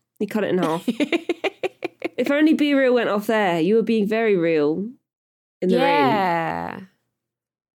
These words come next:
Speaker 2: I, um, I do actually like it though. Despite my, you know, edgy complaints, I, um, the thing I like about having something like Instagram is that I can go back and check.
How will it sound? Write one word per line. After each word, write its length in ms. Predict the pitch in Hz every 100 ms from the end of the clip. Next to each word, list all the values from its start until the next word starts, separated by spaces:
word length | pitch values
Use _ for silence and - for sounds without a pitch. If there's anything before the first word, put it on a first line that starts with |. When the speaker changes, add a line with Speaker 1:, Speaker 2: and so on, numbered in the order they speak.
| _ -
Speaker 2:
I, 300 | 233 285 311
um, 340 | 285 262 226 -
I 120 | 262
do 180 | 359 403
actually 640 | 359 339 302 285 240 - -
like 280 | 190 175 -
it 120 | -
though. 160 | 175 170
Despite 420 | 180 185 254 233
my, 500 | 202 202 196 185 175 - - -
you 100 | 185
know, 280 | 170 156 156 -
edgy 380 | 175 175 180 170
complaints, 800 | - 170 170 160 156 - - - -
I, 600 | 180 170 160 165 160 175 _ _ _ _ _ _ _ -
um, 640 | 175 160 156 160 156 - _ _ _ _ _ -
the 80 |
thing 200 | 269 403 466
I 80 | 427
like 220 | 339 269
about 240 | 214 208 180
having 260 | 196 190
something 340 | 185 185 175 180
like 260 | 170 160 -
Instagram 800 | 180 175 - 175 151 147 143 - -
is 160 | 165
that 240 | 165 165 -
I 160 | - 160
can 260 | 165 175 170
go 220 | 175 165
back 420 | 165 165 - - -
and 240 | 160 160
check. 420 | - 175 - -